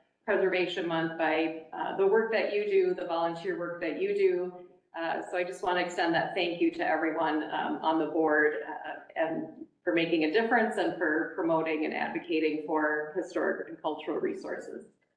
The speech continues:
So, uh, National Register team, does anyone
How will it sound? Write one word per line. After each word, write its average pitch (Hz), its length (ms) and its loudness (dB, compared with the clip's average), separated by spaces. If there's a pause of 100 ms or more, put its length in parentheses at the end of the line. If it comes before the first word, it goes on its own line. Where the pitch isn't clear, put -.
(1120)
So, - 180 -8 (460)
uh, 160 100 -12 (280)
National 233 340 0
Register 262 640 -4
team, 294 280 -2
does 240 180 -4
anyone 247 640 -2